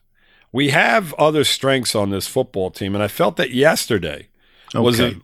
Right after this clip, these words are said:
Speaker 1: very
Speaker 2: Uh,
Speaker 1: winnable game.
Speaker 2: They did
Speaker 1: Go ahead.
Speaker 2: have one pass to him yesterday that was, uh, longer than ten yards. I'm talking about Waddle.
Speaker 1: Right.
Speaker 2: It was
Speaker 1: Well
Speaker 2: incom-, incomplete on the right sideline.
Speaker 1: Longer than ten.
Speaker 2: Yep.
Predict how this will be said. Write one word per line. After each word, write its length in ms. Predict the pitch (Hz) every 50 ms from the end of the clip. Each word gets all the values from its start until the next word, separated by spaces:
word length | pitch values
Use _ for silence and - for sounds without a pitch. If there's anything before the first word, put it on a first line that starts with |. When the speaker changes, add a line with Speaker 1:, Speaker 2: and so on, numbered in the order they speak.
| _ -
Speaker 1:
very 440 | 101 92 - - 135 156 180 196 196
Speaker 2:
Uh, 40 |
Speaker 1:
winnable 360 | 185 180 170 160 151 151 143 131
game. 340 | 120 110 98 78 65 - _ _ _ _ _ _ _ _
Speaker 2:
They 180 | - 151 147 131
did 220 | 113 156 151 147
Speaker 1:
Go 20 | 123
ahead. 80 | 123
Speaker 2:
have 180 | 127 123 101 95
one 300 | 110 123 127 131 127 120
pass 400 | 123 - 113 117 113 98 - -
to 120 | - 92
him 200 | 92 95 98 98
yesterday 560 | 98 101 92 - - - 104 98 98 90 92 92
that 240 | 90 92 87 78
was, 540 | - 92 95 92 90 90 87 82 - - -
uh, 440 | 95 95 95 92 90 87 87 85 82
longer 380 | 90 95 98 98 101 98 98 101
than 180 | 101 98 92
ten 300 | 101 - - 101 98 95
yards. 440 | 95 95 92 85 76 - - - -
I'm 220 | 90 87 90 90
talking 200 | - 101 101 98
about 200 | 90 92 90 85
Waddle. 400 | 87 90 90 85 82 82 82 - - _ _ _ _ _ _ -
Speaker 1:
Right. 340 | 123 120 113 101 92 - _ - - -
Speaker 2:
It 120 | 127 127
was 200 | 110 117 139 87
Speaker 1:
Well 100 | 104 113
Speaker 2:
incom-, 300 | 107 - 113 101 95 -
incomplete 560 | 123 135 127 113 127 117 - - 123 123 117 107
on 80 | 95
the 80 | 95 101
right 260 | 101 101 101 92 -
sideline. 560 | - - 95 92 92 90 85 85 87 95 - - - _ _ _
Speaker 1:
Longer 500 | - 104 107 120 139 156 156 151 151 151
than 200 | 139 135 120 104
ten. 560 | - - - - 139 120 98 82 - - - _ _ _ -
Speaker 2:
Yep. 300 | 117 120 127 - -